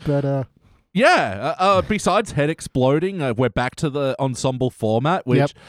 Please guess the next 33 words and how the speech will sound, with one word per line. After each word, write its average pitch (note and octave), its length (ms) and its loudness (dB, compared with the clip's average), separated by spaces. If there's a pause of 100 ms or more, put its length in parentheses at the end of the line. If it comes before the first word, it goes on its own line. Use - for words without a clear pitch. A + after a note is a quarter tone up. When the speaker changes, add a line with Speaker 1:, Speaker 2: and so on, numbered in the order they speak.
(240)
Speaker 2:
I D3+ 420 0 (160)
think D#3 360 -4
worked C#3+ 340 0
for D3 240 0 (220)
better C#3 380 0
and C3+ 180 -2
for E3 120 -2
worse A#2 380 0
in D3 140 -4
some A2 300 -4
bits. C3+ 260 -2
There A#2+ 120 -2
were A2 100 -4
just - 280 -6 (100)
some A#2 220 -2
dra-, A2 300 -2 (420)
like, G3 180 4
actually, B3+ 340 -2
the A3 60 -4
back G#3+ 280 0
end F3+ 160 0
of C3+ 80 -4
this C3 180 0
episode A#2 380 -2
was G2+ 160 -4
really G2+ 220 -2
dragging F2 360 -6
for F2 60 -4
me. D#3 80 4
Speaker 1:
Yeah, C3 320 2
yeah. B2+ 200 -2
From F3 200 -2
about D#3+ 400 0